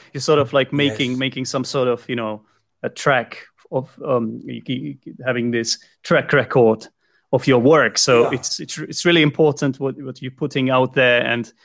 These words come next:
Speaker 1: it's gonna, I'm s-, pretty sure it's
Speaker 2: Yeah.
Speaker 1: going to make a difference, and even in terms of your own career.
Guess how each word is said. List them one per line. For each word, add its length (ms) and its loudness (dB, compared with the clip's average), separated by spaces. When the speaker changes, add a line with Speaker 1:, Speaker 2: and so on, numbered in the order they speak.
Speaker 1:
it's 140 -6
gonna, 180 4
I'm 300 2
s-, 140 -4
pretty 220 -4
sure 180 -2
it's 120 -2
Speaker 2:
Yeah. 40 0
Speaker 1:
going 140 0
to 100 -6
make 220 0
a 60 0
difference, 520 0
and 300 -2
even 360 4
in 340 -8
terms 260 2
of 100 0
your 180 6
own 120 4
career. 480 2